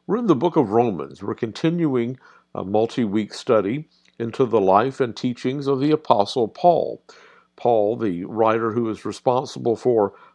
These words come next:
most of the New Testament and whose ideas about religion, about God, form so much of the basis of our beliefs in Christianity. We started back on the road to Damascus as Jesus appeared to Paul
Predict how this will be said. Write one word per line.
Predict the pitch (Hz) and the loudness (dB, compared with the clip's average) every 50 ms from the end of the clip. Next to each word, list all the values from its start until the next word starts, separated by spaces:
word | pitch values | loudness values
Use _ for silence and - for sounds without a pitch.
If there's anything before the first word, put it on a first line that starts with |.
| _ | _
most | - 113 113 123 151 190 196 - - - - - | -8 -2 2 2 2 2 0 -4 -8 -14 -8 -4
of | 127 123 110 120 | -4 -4 -2 -4
the | 117 | -6
New | 113 107 107 | -4 -4 -6
Testament | 98 - - 98 90 - - - 95 87 110 170 196 _ _ _ _ _ _ _ _ - | -4 0 0 0 0 0 -4 -8 -4 -2 -2 -4 -4 _ _ _ _ _ _ _ _ -2
and | 135 127 120 113 | 0 0 0 0
whose | 113 139 131 123 120 113 - | 0 0 0 0 -2 -2 0
ideas | - 107 110 113 104 92 120 127 135 143 135 120 | 0 0 0 0 -2 -2 0 2 2 2 2 0
about | 131 107 110 104 104 104 107 | 0 0 2 2 2 2 0
religion, | 104 98 101 123 127 117 - 127 120 120 | -4 0 0 0 0 0 -2 -4 -2 -2
about | 117 92 95 85 - - - | -2 0 0 0 0 -2 0
God, | - 101 98 101 104 107 110 104 - _ _ - - - _ _ _ | 2 4 6 6 6 4 2 0 -4 _ _ -20 -20 -20 _ _ _
form | - - - 131 120 107 101 | -6 0 2 4 4 2 0
so | - - 143 135 | 0 0 0 0
much | 120 113 110 104 - 120 | 2 0 -2 -2 -2 -6
of | 104 87 | -4 -2
the | 101 | -4
basis | 90 80 82 110 113 131 135 - - 117 117 120 - - | -4 -2 0 0 0 0 0 -4 -4 -4 -4 -4 -4 -6
of | - 110 92 - | -6 -4 0 2
our | 92 95 101 101 104 101 104 104 _ _ _ _ _ _ - | 2 2 4 2 2 0 0 -4 _ _ _ _ _ _ -2
beliefs | 110 110 98 98 95 101 101 - - - | 0 2 2 4 2 2 0 -4 -6 -8
in | 117 113 | -8 -6
Christianity. | 113 - 101 92 - - - - 120 120 135 147 151 131 - - - 65 55 - _ _ _ _ _ _ _ _ _ _ _ - | -6 -4 -6 -6 -6 -8 -10 -6 -4 -2 0 0 0 -2 -4 -6 -6 -10 -10 -12 _ _ _ _ _ _ _ _ _ _ _ -2
We | - 120 117 | 0 0 0
started | - - - 175 226 240 214 - 117 92 - - - | 2 4 4 4 6 4 2 0 -2 -4 -8 -10 -2
back | - 117 110 104 - - | 2 4 4 4 4 2
on | 117 | 0
the | 104 101 | 0 2
road | 90 95 104 104 101 - | 2 4 4 2 2 -2
to | - | -4
Damascus | - 101 82 87 98 98 98 98 - - - - - - - | -4 -4 -2 -2 -2 -2 -2 -4 -8 -12 -12 -12 -10 -8 -10
as | 85 82 80 - _ _ _ _ _ _ | -10 -10 -10 -16 _ _ _ _ _ _
Jesus | - 113 113 113 104 104 104 98 - - - - | -4 -2 -2 -2 -2 -2 -4 -6 -6 -6 -6 -6
appeared | 117 113 - - - 143 135 131 123 120 | -6 -6 -6 -4 0 2 4 4 2 2
to | - 110 | -6 -12
Paul | - - 110 78 71 73 87 117 131 | -6 -4 -2 -2 -2 -2 -2 -4 -6